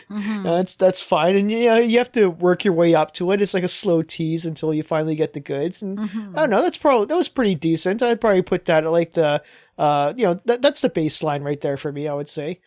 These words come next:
Speaker 1: Mm-hmm. So that was, like, your first experience with that sort of idea in a game?
Speaker 2: Um, uh, I, I think I might have watched a friend play Leisure Suit Larry five before that.
Speaker 1: Mm,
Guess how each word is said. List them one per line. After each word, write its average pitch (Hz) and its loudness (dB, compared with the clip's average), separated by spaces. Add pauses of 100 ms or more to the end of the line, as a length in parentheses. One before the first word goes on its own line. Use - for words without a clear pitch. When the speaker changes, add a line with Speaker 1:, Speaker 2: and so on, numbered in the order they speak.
(140)
Speaker 1:
Mm-hmm. 196 -8 (520)
So 220 -6
that 226 2
was, 196 0
like, 190 0
your 185 0
first 190 -2
experience 196 -4
with 208 -4 (140)
that 196 0
sort 208 -4
of 190 -4
idea 202 -2
in 208 -2
a 202 -4
game? 226 -4 (1120)
Speaker 2:
Um, 330 0 (1700)
uh, 311 -10 (1120)
I, 302 0
I 277 2
think 330 -4
I 277 2
might 262 0
have 247 0
watched 220 2
a 233 2
friend 208 0
play 202 2
Leisure 190 -2
Suit 196 -4
Larry 175 2
five 165 0
before 160 0
that. 180 -4
Speaker 1:
Mm, 208 0